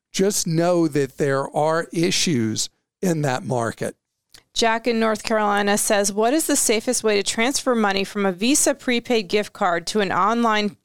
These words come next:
Speaker 2: Ally savings or bank account? I'm always getting gift cards and would like to be able to transfer the money off of the card to put into savings rather than having to purchase something with it."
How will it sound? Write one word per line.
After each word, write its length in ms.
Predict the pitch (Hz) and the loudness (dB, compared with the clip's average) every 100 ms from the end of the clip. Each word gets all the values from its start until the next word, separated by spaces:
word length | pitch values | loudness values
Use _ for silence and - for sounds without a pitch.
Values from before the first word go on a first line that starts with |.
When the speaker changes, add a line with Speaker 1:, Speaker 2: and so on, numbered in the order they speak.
| _ | _
Speaker 2:
Ally 420 | 196 208 208 208 | 0 2 2 2
savings 480 | 214 220 202 202 196 | 0 0 0 0 -2
or 80 | 190 | -2
bank 300 | 185 180 165 | -2 -4 -4
account? 360 | 170 160 - - - _ _ | -8 -6 -6 -8 -20 _ _
I'm 200 | 208 208 | -4 -2
always 360 | 196 233 269 - | 0 2 0 0
getting 320 | 233 208 190 | 0 0 -2
gift 380 | 185 220 220 - _ | 0 -2 -2 -12 _
cards 360 | 220 196 190 - | -2 0 0 -2
and 240 | 185 185 | -2 -2
would 300 | 190 - 185 | -2 -4 -2
like 180 | 196 202 | -2 -2
to 80 | - | 0
be 100 | 196 | -2
able 100 | 190 | -2
to 80 | 180 | -6
transfer 520 | - 262 277 277 233 | -4 -2 0 0 0
the 80 | 208 | 0
money 280 | 196 196 - | 0 0 0
off 280 | 180 208 | -2 0
of 140 | 214 190 | -2 -2
the 100 | 196 | -2
card 380 | 196 180 175 160 - - _ | 0 0 -2 -6 -18 -20 _
to 100 | 196 | -4
put 160 | 285 285 | 0 0
into 220 | - 226 | 2 0
savings 480 | - 240 196 185 196 | 2 2 0 -2 0
rather 240 | 196 208 | 2 2
than 100 | 202 | 0
having 260 | 208 202 185 | 0 0 -2
to 80 | |
purchase 440 | - 214 202 202 190 | -4 -4 -2 0 0
something 440 | - 180 180 180 | 0 -2 -4 -2
with 180 | 160 151 | -2 0
it." 200 | 107 | -2